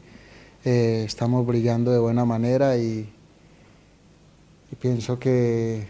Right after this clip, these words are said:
es una buena época que le ha tocado al ciclismo colombiano. Eh,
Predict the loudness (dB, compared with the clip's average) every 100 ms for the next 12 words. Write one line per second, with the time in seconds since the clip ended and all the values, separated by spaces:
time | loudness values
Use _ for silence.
0 | -8 -2 0 2 2 2 2 2 2 2
1 | 2 0 2 2 2 0 -4 -2 0 2
2 | 2 2 0 2 2 2 0 -2 0 2
3 | 0 0 0 2 2 2 0 -6 -12 -20
4 | -20 -20 -20 -20 -20 -20 -20 -20 -20 -12
5 | -4 -2 0 0 -2 -4